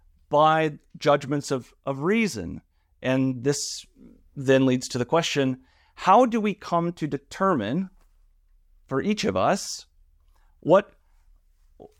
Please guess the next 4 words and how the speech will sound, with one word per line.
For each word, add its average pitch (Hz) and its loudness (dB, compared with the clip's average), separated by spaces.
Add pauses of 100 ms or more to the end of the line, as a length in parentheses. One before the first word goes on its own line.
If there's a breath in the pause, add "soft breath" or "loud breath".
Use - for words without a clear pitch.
(1040)
what 160 4
the, 240 0 (120)
what 208 4
considerations 185 0